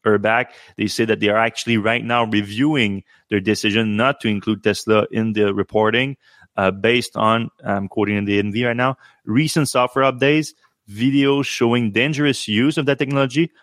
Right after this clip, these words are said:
open investigation by, uh, nhtsa, and the opinions of other expert in the space." So they're saying that they are reviewing the decision and they might, um, f-,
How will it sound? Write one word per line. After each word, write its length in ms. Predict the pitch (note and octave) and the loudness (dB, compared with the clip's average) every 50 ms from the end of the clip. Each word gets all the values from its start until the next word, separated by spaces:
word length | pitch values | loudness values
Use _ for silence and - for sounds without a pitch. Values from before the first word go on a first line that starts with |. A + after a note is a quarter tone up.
| _ _ _ _ _ - | _ _ _ _ _ -2
open 380 | B2 E3 F#3 - - F3+ F3 | 0 0 0 0 0 0 0
investigation 800 | E3+ D#3 C3+ C#3 C3+ - - B2+ C3 C3 B2 - C#3+ C#3 C3 A#2 | 0 0 0 0 0 -2 -2 -2 0 0 0 0 -2 -4 -2 0
by, 300 | A2 A2 A2+ A2 A2 G#2+ | 0 2 2 2 0 0
uh, 220 | - G#2 G#2 G2+ G2+ | 0 0 0 0 0
nhtsa, 440 | G#2 A#2+ A#2+ - - D3 D#3 D#3+ - _ _ _ _ _ _ _ _ - - | 0 -4 -4 -4 0 0 0 0 -2 _ _ _ _ _ _ _ _ -2 0
and 200 | D3 D#3 D3 C#3+ | 0 2 2 2
the 120 | C3 B2 | 2 2
opinions 400 | A2+ - C3+ A#2+ A#2+ C3+ B2+ A2+ | 0 0 0 0 0 0 0 0
of 140 | A2+ G2+ - | 0 -2 0
other 400 | - A#2+ B2 A#2+ B2 A#2+ A#2 - - | 0 0 2 2 2 0 0 -2 -4
expert 600 | - A2 G#2+ - - - - A2+ A2+ A2 - _ _ - | -4 -4 -4 -4 -6 -4 0 2 2 2 0 _ _ -4
in 180 | - A#2+ A#2+ A2+ | 0 0 2 2
the 80 | G#2 G2 | 2 0
space." 480 | - - - G2+ - - - - - _ _ _ _ _ _ - | 0 -2 -6 -6 -6 -6 -8 -14 -16 _ _ _ _ _ _ -8
So 140 | - A2 | -4 -2
they're 160 | A2 A#2 A#2+ A#2 | 2 2 2 2
saying 200 | - D#3 C#3+ C3+ | 2 0 0 0
that 120 | A#2+ A2 | 2 2
they 80 | G#2+ G#2 | 4 4
are 100 | G2+ G2+ | 4 2
reviewing 460 | G2+ G#2+ G2+ G2+ A2 B2 C3+ D3 D3 | 2 0 0 0 0 0 0 0 0
the 80 | C3+ | 0
decision 480 | B2 A#2+ A#2+ - - A2+ G#2 A#2+ C3 B2+ | 2 2 2 2 0 -2 -2 -2 -2 -2
and 120 | A2+ G#2 | -2 -2
they 100 | G#2 G2+ | -2 -2
might, 520 | G2 G2 G2+ G2+ A2 A2+ A#2+ A#2+ A2+ - _ _ - | -2 -2 -2 -2 0 0 0 0 -2 -4 _ _ -6
um, 340 | G#2+ G2 F#2+ F#2 F#2 F#2+ - - _ _ _ _ _ _ _ | -4 -2 -2 -2 -4 -6 -10 -14 _ _ _ _ _ _ _
f-, 200 | _ - - - | _ -20 -20 -20